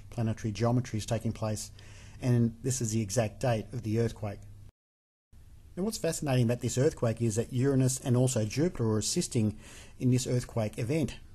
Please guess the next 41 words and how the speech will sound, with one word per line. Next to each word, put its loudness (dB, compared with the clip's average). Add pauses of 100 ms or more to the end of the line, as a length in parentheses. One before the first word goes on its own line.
(120)
We -2
can 2
see 2
that 2
Uranus 4
is -2
having 0
a -2
square 2
aspect -2
into 2
both 0
planets -2
as -2
they -2
were -4
stationing 0
and 2
turning 2
back -4 (100)
direct -2
motion. 2 (440)
And 4
Jupiter 6
was 4
opposing 2
Neptune, 0
made 0
a -2
perfect 2
opposition 0 (300)
right 2
over 2
the 2
house -2
location 0
marking 2
the 4
future 0
earthquake -2
epicenter. -2